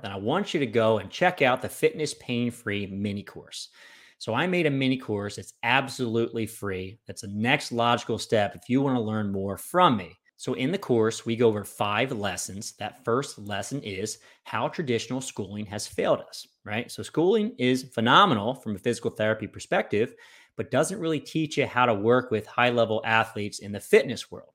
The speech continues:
right? Doesn't always teach you how to do the lifts appropriately. Doesn't teach you about progressions and regressions of common lifts within the gym. Doesn't teach you how to program normally, how to write rehab programs, or how to write injury prevention programs for these folks.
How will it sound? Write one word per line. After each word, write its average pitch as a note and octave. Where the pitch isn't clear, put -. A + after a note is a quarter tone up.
right? A#2+
Doesn't A2
always B2+
teach E3+
you C#3+
how A#2+
to A2+
do A#2
the A2
lifts G#2
appropriately. -
Doesn't A2+
teach C3+
you C3
about A2
progressions B2
and A2+
regressions A2
of G#2
common B2+
lifts G#2
within G2
the F#2
gym. A#2
Doesn't F#2+
teach A2
you G#2+
how G#2+
to F#2+
program A#2+
normally, A2
how G2+
to G2+
write G2+
rehab B2+
programs, A#2+
or G2+
how G#2
to G2+
write G2+
injury G2+
prevention A#2+
programs F#2+
for F#2+
these F2+
folks. -